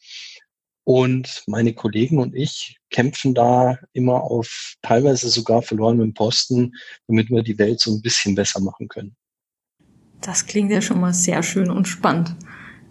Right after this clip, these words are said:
Speaker 2: Ähm, sag mal, du hast jetzt vor allem vom Frontend-Bereich gesprochen. Kommst du oder arbeitest vor allem auch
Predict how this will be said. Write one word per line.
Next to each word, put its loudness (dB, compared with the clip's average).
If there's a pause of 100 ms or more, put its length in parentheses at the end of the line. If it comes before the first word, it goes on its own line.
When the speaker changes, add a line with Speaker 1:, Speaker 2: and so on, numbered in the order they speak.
(140)
Speaker 2:
Ähm, 2 (520)
sag 0
mal, 2
du 0
hast 0
jetzt 2
vor 0
allem 4
vom 0
Frontend-Bereich 0
gesprochen. -2
Kommst 0
du 4
oder 4
arbeitest 2
vor 0
allem 4
auch 0